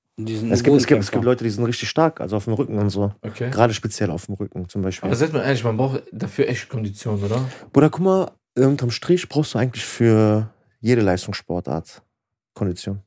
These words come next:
Speaker 3: Ja, aber weil viele denken, du bist eh da am Liegen.
Speaker 2: Nein, nein, nein,
Speaker 3: Und
Speaker 2: du bra-, also,
Speaker 3: da sind
Speaker 2: nein,
Speaker 3: nur
Speaker 2: nein,
Speaker 3: ein paar
Speaker 2: nein.
Speaker 3: Handgriffe
Speaker 2: Das auf
Speaker 3: oder
Speaker 2: jeden Fall
Speaker 3: so.
Speaker 2: nicht. Also du brauchst extrem viel Kondition.
Speaker 3: Okay.
Speaker 2: Das auf jeden Fall. Also man unterschätzt das, wie viel Kondition man. Also ich dachte auch, ich bin fit, bevor ich damit angefangen hab. Ich dachte mir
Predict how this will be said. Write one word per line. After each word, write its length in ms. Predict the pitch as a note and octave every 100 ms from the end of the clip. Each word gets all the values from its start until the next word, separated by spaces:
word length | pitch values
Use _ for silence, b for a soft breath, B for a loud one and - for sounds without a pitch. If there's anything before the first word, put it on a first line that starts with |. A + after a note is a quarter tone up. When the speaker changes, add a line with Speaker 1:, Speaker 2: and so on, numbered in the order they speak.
| _ _ _
Speaker 3:
Ja, 80 | A#2
aber 160 | A2+ A2+
weil 100 | G#2+
viele 240 | C#3+ B2+
denken, 520 | A#2+ C3 - B2 A#2+ A#2+
du 100 | A2
bist 260 | A#2+ -
eh 180 | C3 C3
da 160 | B2+ A2+
am 140 | A2
Liegen. 240 | G#2+ C3 G#2+
Speaker 2:
Nein, 420 | A2+ A2+ A2 G#2+
nein, 120 | G#2+
nein, 100 | A#2
Speaker 3:
Und 60 | A#2
Speaker 2:
du 40 |
bra-, 120 | C3 -
also, 220 | C3 A#2
Speaker 3:
da 300 | B2 - B2+
sind 100 | A2+
Speaker 2:
nein, 140 | B2+
Speaker 3:
nur 0 |
Speaker 2:
nein, 20 | A#2+
Speaker 3:
ein 60 |
paar 100 | A#2
Speaker 2:
nein. 60 | A2+
Speaker 3:
Handgriffe 360 | D3+ - D3
Speaker 2:
Das 120 | C#3 D3
auf 80 |
Speaker 3:
oder 40 | D3
Speaker 2:
jeden 100 | C3
Fall 80 | D3
Speaker 3:
so. 40 | A2
Speaker 2:
nicht. 120 | -
Also 140 | G#2
du 40 | A2
brauchst 200 | A#2+ -
extrem 320 | - C#3+ C#3+
viel 140 | D#3
Kondition. 500 | - D#3+ D3+ - E3
Speaker 3:
Okay. 220 | E3 C3 D3+
Speaker 2:
Das 100 | A2+
auf 140 | A2
jeden 160 | G#2+ F#2+
Fall. 160 | F2+
Also 140 | E2+ G2+
man 140 | G2+
unterschätzt 440 | F#2+ G2 C#3 C3+ -
das, 280 | F#3+ - _ _ -
wie 180 | A#2 D#3+
viel 140 | C3+
Kondition 480 | - A2 G2 - G2+
man. 120 | G2+
Also 100 | -
ich 60 | A2+
dachte 320 | A#2+ C3 -
auch, 180 | D#3 A2+
ich 140 | -
bin 100 | -
fit, 380 | G2 - D#3 _ _ B B B B B B _
bevor 200 | - - A#2
ich 20 |
damit 160 | A2+
angefangen 340 | - B2+ B2 C#3
hab. 60 |
Ich 80 | C3+
dachte 220 | A2 -
mir 80 | E2